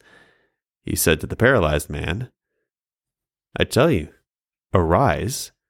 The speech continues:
"Take up your cot and go to your house." Immediately he rose up before them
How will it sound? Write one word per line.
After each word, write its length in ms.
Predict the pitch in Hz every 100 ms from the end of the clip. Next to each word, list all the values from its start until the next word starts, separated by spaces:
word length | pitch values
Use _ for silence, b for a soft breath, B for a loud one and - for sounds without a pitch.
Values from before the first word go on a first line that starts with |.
| _ _
"Take 240 | - 98
up 200 | 98 92
your 120 | 87 80
cot 540 | - 151 104 104 - _ _ _ _ _ _ _ _
and 160 | 95 92
go 160 | 95
to 80 | 95
your 140 | 95 95
house." 520 | 90 73 - - - _ _ _ _ _ _ _ _ _ _ _ _ _
Immediately 600 | 92 92 110 104 67 82
he 120 | 85
rose 380 | 80 95 123 113
up 160 | -
before 460 | - 98 - 110 113
them 240 | 101 92